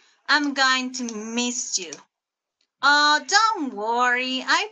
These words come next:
post messages on the charity website when I can. And how are you going to do that?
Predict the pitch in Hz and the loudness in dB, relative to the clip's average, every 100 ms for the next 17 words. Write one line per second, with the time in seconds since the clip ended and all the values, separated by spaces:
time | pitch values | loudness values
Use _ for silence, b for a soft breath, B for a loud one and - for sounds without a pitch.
0 | - - 262 269 - 247 226 240 262 269 | -10 -4 -2 -2 -6 -8 -6 -2 -2 -2
1 | 277 269 254 240 240 226 214 - 254 233 | -8 -4 -4 -4 -6 -8 -8 -6 -4 -4
2 | 233 233 208 202 196 - 208 196 190 170 | -6 -6 -4 -4 -4 -4 -6 -8 -8 -8
3 | 165 - 165 160 180 _ _ _ _ _ | -10 -8 -8 -6 -10 _ _ _ _ _
4 | _ _ _ _ _ - 269 277 285 269 | _ _ _ _ _ 0 2 4 0 -4
5 | 330 403 392 247 262 269 262 196 196 202 | -2 -2 -2 -4 -2 -2 -6 -10 -8 -2
6 | 233 554 - | 0 -2 -6